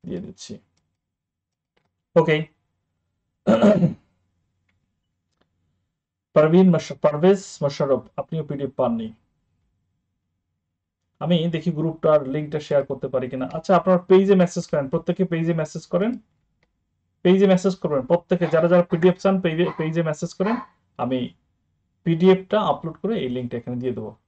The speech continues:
Bon Voyage, Bon Voyage মানটা কি?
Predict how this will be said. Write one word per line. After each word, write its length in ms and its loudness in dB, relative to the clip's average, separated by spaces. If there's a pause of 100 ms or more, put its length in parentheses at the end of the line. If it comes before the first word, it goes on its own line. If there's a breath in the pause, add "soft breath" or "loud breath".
(360)
Bon 360 6
Voyage, 440 2 (800)
Bon 300 6
Voyage 500 0
মানটা 300 -6
কি? 240 -16